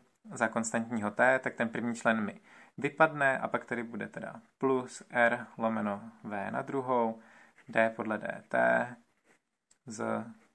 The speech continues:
T na alfa, D podle D T, B od T. A to je celý, jo. Na R-ko jsem nezapomněl. Jo, je to správně.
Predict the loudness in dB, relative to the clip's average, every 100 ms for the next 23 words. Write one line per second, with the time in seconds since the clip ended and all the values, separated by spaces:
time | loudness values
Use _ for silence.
0 | _ _ _ _ _ -2 -2 -4 -2 0
1 | 0 0 0 2 2 -4 -8 -6 -6 -8
2 | -6 -4 -4 -8 _ _ _ _ _ -10
3 | -10 -10 -12 -4 0 2 0 -4 -12 -16
4 | -12 -8 -8 -8 -12 -20 -20 -20 -14 -10
5 | -10 -12 -16 _ _ _ _ _ _ _
6 | _ _ -20 2 6 6 4 -4 -10 -8
7 | -10 -12 -12 -14 -16 -16 _ _ -20 -20
8 | -20 -20 -20 _ -8 -8 -10 -10 -6 -4
9 | -4 -4 -2 -2 -2 -4 -8 _ _ _
10 | -20 _ _ -14 -12 -8 -8 -8 _ -16
11 | -14 -20 -20 -16 -12 -8 -8 -8 -10